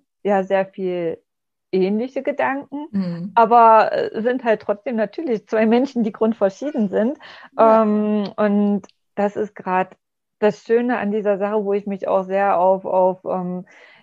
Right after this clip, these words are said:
Speaker 1: ja, klein, ich will's gar nicht Diskussionsrunden nennen, weil Diskussion hat irgendwie
Speaker 2: <laughs>
Speaker 1: sowas Negatives, aber,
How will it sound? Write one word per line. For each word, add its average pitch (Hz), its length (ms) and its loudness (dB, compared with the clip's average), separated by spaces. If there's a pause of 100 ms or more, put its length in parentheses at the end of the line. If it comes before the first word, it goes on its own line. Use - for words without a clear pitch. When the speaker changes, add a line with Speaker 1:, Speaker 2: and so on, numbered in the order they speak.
Speaker 1:
ja, 190 360 0
klein, 190 320 -6
ich - 200 -12
will's 175 220 -10
gar 180 160 -4
nicht 180 220 -6
Diskussionsrunden 175 1120 -10
nennen, 175 200 -10
weil - 80 -2
Diskussion 208 600 2
hat 208 160 4
irgendwie 226 220 2
Speaker 2:
<laughs> 226 100 2
Speaker 1:
sowas 196 220 2
Negatives, 190 800 -2
aber, 185 380 2